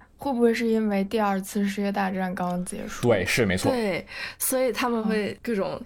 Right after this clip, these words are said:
Speaker 3: fancy 的女装大回潮，
Speaker 1: 嗯。
Speaker 3: 就是从裤装里又出来，
Speaker 1: 对。
Speaker 3: 又开始穿大蓬蓬裙。
Speaker 1: 对。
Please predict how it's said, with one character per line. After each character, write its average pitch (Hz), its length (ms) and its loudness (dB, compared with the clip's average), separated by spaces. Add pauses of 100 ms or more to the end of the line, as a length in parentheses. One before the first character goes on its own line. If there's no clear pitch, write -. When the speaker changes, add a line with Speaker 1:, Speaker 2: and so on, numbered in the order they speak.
Speaker 3:
fancy 247 440 0
的 185 100 2
女 175 220 0
装 202 380 -2
大 185 200 -4
回 185 240 -4
潮， - 300 -6
Speaker 1:
嗯。 - 100 -12 (140)
Speaker 3:
就 180 140 -2
是 175 40 0
从 175 160 -4 (220)
裤 196 80 2
装 175 260 0
里 - 80 -4
又 - 260 -4
出 - 220 -10
来， - 140 -10 (280)
Speaker 1:
对。 - 120 -4
Speaker 3:
又 202 40 0
开 202 140 -2
始 214 180 2
穿 196 280 -2
大 - 160 -4
蓬 202 180 -2
蓬 208 180 -4
裙。 - 240 -6
Speaker 1:
对。 - 80 -10